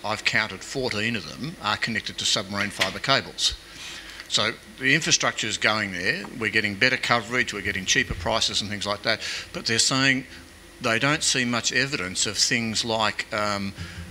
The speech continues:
effectively using the infrastructure to improve business services.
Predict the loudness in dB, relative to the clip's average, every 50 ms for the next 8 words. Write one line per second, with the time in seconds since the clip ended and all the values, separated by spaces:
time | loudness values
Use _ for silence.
0 | -8 -8 -6 2 4 4 4 4 0 -2 0 0 0 0 0 2 2 2 4 4
1 | 2 2 2 0 -2 -4 -2 -2 -2 0 0 0 0 -2 -4 -4 -2 -2 -2 -2
2 | -2 -4 -4 -2 -2 0 0 0 -2 -4 -4 -4 -2 -2 0 2 2 2 2 0
3 | 0 0 -2 -2 -2 -2 -2 -2 -2 -2